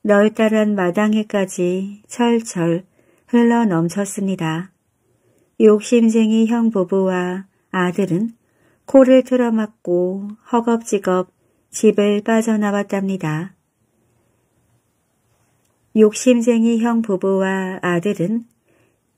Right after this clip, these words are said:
하룻밤에 집을 잃고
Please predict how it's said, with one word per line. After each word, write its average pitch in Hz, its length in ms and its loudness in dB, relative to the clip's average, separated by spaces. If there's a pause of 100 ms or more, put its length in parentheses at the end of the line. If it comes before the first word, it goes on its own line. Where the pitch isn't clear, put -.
(220)
하룻밤에 214 1080 0
집을 196 420 -4
잃고 175 720 -4